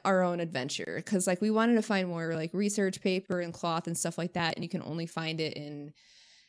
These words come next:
vehicles and boxes and all that stuff. So where we are, like, originally we wanted to go the same place that, like, Zealous is like, "Oh, what are those big, like,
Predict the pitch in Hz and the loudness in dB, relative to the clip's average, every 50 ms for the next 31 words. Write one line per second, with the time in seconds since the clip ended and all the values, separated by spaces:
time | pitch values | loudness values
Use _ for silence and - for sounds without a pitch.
0 | _ _ - 170 190 196 196 196 196 - 196 190 185 185 180 185 185 180 175 165 | _ _ -2 2 6 6 6 6 6 6 6 6 8 8 6 6 6 4 2 0
1 | 170 135 160 156 175 165 170 175 175 - - 185 180 175 185 175 175 170 175 170 | -2 -4 0 4 6 6 6 6 4 2 0 0 2 2 2 0 2 2 2 0
2 | 170 156 - - - 180 175 180 180 - - 185 160 156 160 160 185 185 - _ | 0 0 -2 -2 0 0 0 2 2 2 2 2 0 0 0 -2 -4 -6 -8 _
3 | _ _ _ _ _ _ _ _ _ _ - - - 220 214 208 202 202 269 349 | _ _ _ _ _ _ _ _ _ _ -14 -4 4 6 8 8 10 10 10 10
4 | 370 269 180 170 - - - 190 196 220 220 - - - - 190 196 190 - - | 10 10 8 6 4 2 4 4 2 2 0 -4 -10 -6 0 0 0 2 2 0
5 | 185 180 170 185 208 220 240 262 240 220 208 202 202 202 196 190 185 185 190 180 | -2 0 4 4 4 6 6 6 6 6 8 6 6 6 4 4 4 6 6 6
6 | 180 180 180 180 180 175 170 - - 208 214 220 233 240 226 208 214 - - 190 | 6 6 4 4 2 0 2 4 4 4 4 4 4 4 4 4 4 2 2 4
7 | 175 170 165 160 156 - - 185 180 185 - - 220 214 214 220 202 208 202 202 | 4 6 4 2 0 0 -2 -2 0 0 4 6 6 6 6 6 4 4 4 6
8 | - 277 269 247 233 214 208 240 254 269 262 233 240 240 202 190 - 262 240 202 | 4 6 6 6 6 6 6 6 8 8 8 8 8 6 6 6 2 2 2 2
9 | 196 - - 208 220 202 196 190 185 - | -2 -4 0 2 4 4 4 2 0 -8